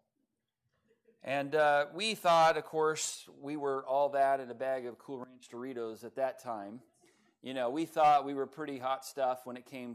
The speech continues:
to our football skills, skills. But, uh, we did what, uh, what we did in sixth grade, and that was we would pick team captains, and then everybody else stood in a line,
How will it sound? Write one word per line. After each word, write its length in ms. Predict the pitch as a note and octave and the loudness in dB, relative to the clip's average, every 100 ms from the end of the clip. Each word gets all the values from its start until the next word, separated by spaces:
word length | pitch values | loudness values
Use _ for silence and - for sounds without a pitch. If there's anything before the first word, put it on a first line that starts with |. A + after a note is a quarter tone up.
| - | -12
to 220 | A#2 A2 | -12 -8
our 200 | A2+ A2+ | -4 -4
football 460 | G#2+ C#3 A#2 A2 G#2+ | -6 -10 -6 -6 -6
skills, 600 | - A#2 A2 - - - | -10 -12 -10 -10 -14 -14
skills. 560 | - - C3+ A2+ - - _ _ _ _ _ _ _ _ _ | -10 -4 -2 -4 -10 -16 _ _ _ _ _ _ _ _ _
But, 260 | E3 E3 F3+ | -2 0 4
uh, 120 | F3 | 2
we 160 | G3+ A#3+ | 2 -2
did 260 | F3 G#3+ F#3+ | 4 4 4
what, 320 | G3 F#3+ F#3+ | 0 0 2
uh, 300 | F3 F3 E3 - _ | 2 2 -2 -8 _
what 200 | C3+ F3 | -4 -4
we 120 | E3 | -2
did 240 | D#3+ G#3 F3+ | 0 2 2
in 100 | D#3 | -4
sixth 340 | - E3 - | -10 -10 -6
grade, 280 | D3+ E3+ F3 | -2 -2 -2
and 100 | D3+ | -4
that 160 | F3 D#3+ | -4 0
was 340 | D#3+ F3 D3+ | 0 -2 -8
we 140 | D3+ | -10
would 200 | D#3 C#3+ | -8 -10
pick 220 | - F#3 - | -10 -12 -10
team 280 | E3+ F#3 | -12 -12
captains, 720 | E3+ E3 E3 F#3+ G#3+ A3 - - _ _ _ _ _ | -4 -4 -4 -6 -12 -14 -16 -18 _ _ _ _ _
and 180 | C#3 D3 | -8 -6
then 160 | D#3 D#3 | -4 -2
everybody 400 | E3 D#3+ D#3+ D#3+ | -2 0 0 2
else 200 | F3 - | -2 -2
stood 280 | - E3 E3+ | -6 -6 -4
in 60 | |
a 60 | E3+ | -4
line, 480 | D#3 D3 D#3 F#3+ | -4 -2 -4 -10